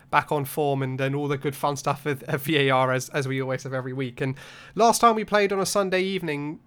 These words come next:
things didn't go so well. Things didn't turn out so well, and that was against Aston Villa. So I was hoping this time round that that wasn't gonna be a bad omen for us.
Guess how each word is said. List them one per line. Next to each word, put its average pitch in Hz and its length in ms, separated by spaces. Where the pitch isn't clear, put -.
things 269 180
didn't 277 160
go 285 160
so 226 180
well. 127 180
Things 190 240
didn't 185 180
turn 180 180
out 175 160
so 139 180
well, 123 160
and 127 80
that 139 120
was 135 120
against 139 200
Aston 143 340
Villa. 135 220
So 131 160
I 135 80
was 143 120
hoping 175 280
this 165 160
time 139 240
round 127 240
that - 20
that 139 180
wasn't 156 220
gonna 135 140
be 131 120
a 123 60
bad 131 420
omen 135 340
for 131 180
us. - 220